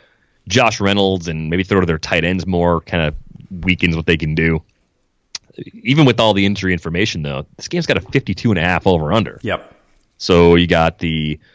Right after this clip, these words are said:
Speaker 1: Steelers Bengals on that same level, Chiefs Patriots seven points higher, and then the, uh, Bucks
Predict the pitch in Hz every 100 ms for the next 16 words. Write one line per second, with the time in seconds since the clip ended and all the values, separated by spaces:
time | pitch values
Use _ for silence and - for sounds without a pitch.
0 | _ _ _ _ _ - - 143 123 90
1 | 113 131 131 117 110 104 - 117 107 104
2 | 113 123 120 120 117 113 - 117 104 -
3 | 104 101 104 95 - - - - 101 95
4 | 85 92 90 - 90 90 87 82 82 78
5 | 76 73 71 - _ _ _ _ _ -
6 | 50 67 80 92 -